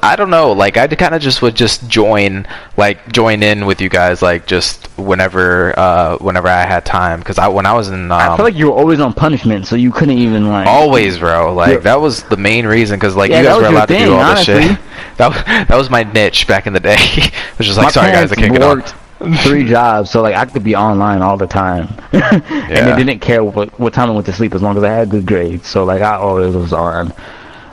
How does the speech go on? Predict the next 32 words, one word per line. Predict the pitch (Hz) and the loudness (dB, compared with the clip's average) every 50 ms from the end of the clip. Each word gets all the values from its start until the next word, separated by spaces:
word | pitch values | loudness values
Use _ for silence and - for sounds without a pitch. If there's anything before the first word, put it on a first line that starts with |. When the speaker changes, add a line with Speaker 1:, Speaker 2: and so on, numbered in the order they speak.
| - - - | -20 -12 -6
Speaker 2:
J | 92 107 110 | -4 -2 -2
C | 104 - 127 117 | -2 0 0 0
was | 104 101 92 | 0 0 0
always | 98 98 101 107 101 98 | 0 0 2 2 0 0
on | 101 95 | -2 -2
punishment. | - - 101 95 90 82 87 92 87 82 85 - - - - - - - - - - - - - - _ _ _ _ _ _ - - _ _ _ _ _ _ _ _ _ _ _ - | -2 -2 -2 -2 -2 -2 -2 -2 -2 -4 -6 -8 -12 -20 -20 -20 -20 -20 -20 -20 -20 -20 -20 -20 -20 _ _ _ _ _ _ -20 -20 _ _ _ _ _ _ _ _ _ _ _ -6
And | 104 98 87 | -4 -4 -2
so, | - - 95 87 85 85 87 87 85 - - - - - - - - | -2 -2 -2 0 0 -2 -2 -4 -6 -8 -12 -20 -20 -20 -20 -20 -10
can | - - 135 | -4 -4 -2
you | 139 | 0
still | - 175 160 | 0 0 0
hear | 156 165 | 0 0
me? | 185 220 214 - - - - - - - - - - | -2 -4 -4 -8 -14 -20 -20 -20 -20 -20 -20 -6 -2
Speaker 1:
Yeah, | 156 - 98 123 | 0 0 0 0
I | |
can | - 120 104 | -2 -4 -4
hear, | 98 - | -4 -2
I | 98 123 | -2 -2
can | 127 117 | -2 -2
still | - 98 92 | -2 0 0
hear | 95 92 | 0 0
you. | 92 92 | -2 -2
Somebody | - - 80 82 - 87 82 - 92 92 | -2 -4 -4 -2 -2 -2 -4 -4 -6 -8
just | - 90 - - | -6 -6 -4 -4
left | 95 90 - | -4 -4 -6
our | 76 - | -6 -4
fire | - 90 95 | -2 -2 -2
team, | 90 - 82 - | -4 -6 -10 -12
which | 95 92 | -12 -12
is | - - | -12 -12
kinda | - 92 104 - | -12 -12 -12 -12
depressing. | - - - - - 123 | -10 -10 -10 -10 -10 -12